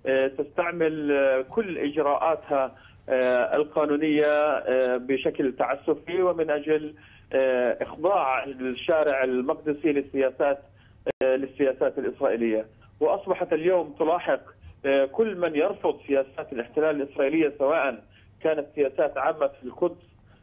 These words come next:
آه، آه، المحتلة من هدم البيوت ومصادر الأراضي والتنكيل بالأهالي، أو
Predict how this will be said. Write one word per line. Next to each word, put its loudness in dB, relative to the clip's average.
آه، 0
آه، 2
المحتلة 0
من -4
هدم -4
البيوت 0
ومصادر -2
الأراضي 2
والتنكيل -4
بالأهالي، -2
أو 0